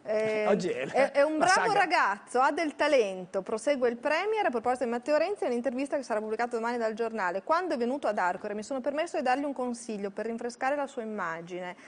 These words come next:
Speaker 1: un po' ingessata. Gli ho detto: 'Sorrida, si faccia vedere in giro con tante belle ragazze e racconti un po' di barzellette. E
Speaker 2: Posso-,
Speaker 1: so-,
Speaker 2: <laughs> cioè,
Speaker 1: e soprattutto
Speaker 2: no.
Speaker 1: non si lasci contagiare dalla tristezza che affligge i suoi colleghi della sinistra.'"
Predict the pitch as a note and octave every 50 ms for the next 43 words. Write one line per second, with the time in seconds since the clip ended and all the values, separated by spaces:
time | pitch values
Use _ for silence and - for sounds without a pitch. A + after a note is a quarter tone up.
0 | - - - - - - A3+ A3+ A3+ A3+ C4 C#4 D#4 - - C4 B3 A#3+ G#3 A#3
1 | A3+ A3+ - - - F#3 D#3+ D#3+ D#3+ E3 - - G3 A3+ C#4+ E4 C#4 C#4+ A3+ A3
2 | - A3+ G#3 - - D#4 D#4+ E4 D#4+ D#4 D#4+ D4 A#3+ F#3+ F3+ F#3 - A#3+ G#3 C#4
3 | D#4+ - E4+ C4+ B3 A3+ B3 A#3+ A#3 A#3 B3+ D#4 D#4+ - C4 A#3 A#3 A#3 A3 A3+
4 | A#3 G#3 A#3+ C4+ D4 C4 A3+ A3 G#3 A3 A#3+ C#4+ F4 F4+ - - - G4+ G#4 -
5 | - - - - A#3+ A#3 A#3 A#3 - B3+ C4 D4 D4 F#4 F4+ E4 D4+ B3+ A#3+ C#4
6 | A#3 A3 G#3 G#3+ G#3 A3+ A3 A3+ G#3 E3+ E3 D3 - - - - F#3+ F#3+ G#3 -
7 | - - - - - - - - - - D#3+ D#3+ B2+ A#2 - - - - - -
8 | - - - - - - B3+ A3 - - - - - A#3+ C4+ - D4+ D4 D4 E4+
9 | - - - G#4+ A#4+ A#4+ B4 - B4+ A4 F4+ D4+ D4+ - - F#4+ G4 G4 G4 -
10 | E4+ - C#4 C4+ C4+ B3+ D#4 D4 F4+ F4 C#4 A#3+ A#3 G#3+ A3+ - C#4+ C#4 C4+ -
11 | - F#4 G#4+ - A#4+ - - C4+ B3+ - - F#4 F#4+ G4 G4 - D#4 C4+ C4+ -
12 | C4+ C4 C4 C#4+ E4 F#4 E4 C4 B3 A#3+ - - A#3 G3+ F3 E3 D#3 - - -
13 | F#3+ F3+ F#3